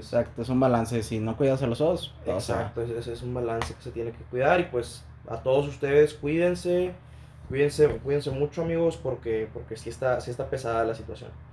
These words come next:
Speaker 1: Pero, pues, bueno, Alan, ahorita es que hubo un tema que te lo he querido decir desde que pasó,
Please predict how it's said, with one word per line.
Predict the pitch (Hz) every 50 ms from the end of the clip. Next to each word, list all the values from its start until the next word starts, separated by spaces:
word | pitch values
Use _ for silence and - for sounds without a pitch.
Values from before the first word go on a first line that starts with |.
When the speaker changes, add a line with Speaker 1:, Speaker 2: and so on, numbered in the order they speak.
| - - - - -
Speaker 1:
Pero, | 117 123 123
pues, | - - 120
bueno, | 120 123 127 131 131
Alan, | 131 127 120 110 113 - - -
ahorita | 123 123 127 123 120 - 180 190 196 - - - -
es | 120 -
que | - 202 220 - - -
hubo | - 139 147
un | 156 170 160
tema | 160 - 143 143 147 156 156 147 - - - - - - - - -
que | - 131
te | - - 123
lo | 120 117 120
he | 117
querido | - 151 143 143 143 147
decir | 143 131 104 - 120 123 135 127
desde | 127 135 131 123 123 -
que | - 117
pasó, | 107 - 113 110 - 117 117 135 151 -